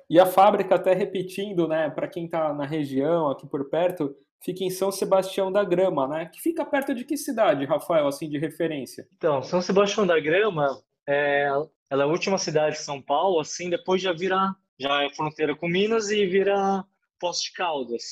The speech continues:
Speaker 2: Então, Poços de Caldas seria a maior cidade, né, vamos dizer. E na região é Vargem Grande do Sul, São João da Boa Vista,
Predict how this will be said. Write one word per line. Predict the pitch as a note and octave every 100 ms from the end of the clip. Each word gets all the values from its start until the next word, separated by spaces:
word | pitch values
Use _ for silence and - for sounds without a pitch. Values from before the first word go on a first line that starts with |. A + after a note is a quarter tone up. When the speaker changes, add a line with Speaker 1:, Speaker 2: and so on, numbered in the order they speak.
| - _
Speaker 2:
Então, | D3+ D3+ E3 F3+ F#3+ F3+ - -
Poços | E3 D#3+
de | -
Caldas | E3+ F3
seria | - D3+ D3
a |
maior | C#3+ C#3+ D3
cidade, | - C3 B2+ F3+ A3 E3+
né, | C#3+ E3 F3
vamos | C#3+ C#3
dizer. | B2 B2+ D3 G3 G#3 _ - -
E | D#3+
na | E3
região | E3+ F3+ D3+ E3+ F3+ G3+
é | G#3 F#3+ F3+ D#3+ D3 C3+
Vargem | C3+ D3 D3+
Grande | C#3+ D3 C#3
do | E3+
Sul, | - F#3+ G#3 G#3 G3 E3+ D#3
São | - D3+
João | C#3 C#3+
da | C#3
Boa | C3+ D3+ D3
Vista, | D#3 F#3 F#3 E3+ - -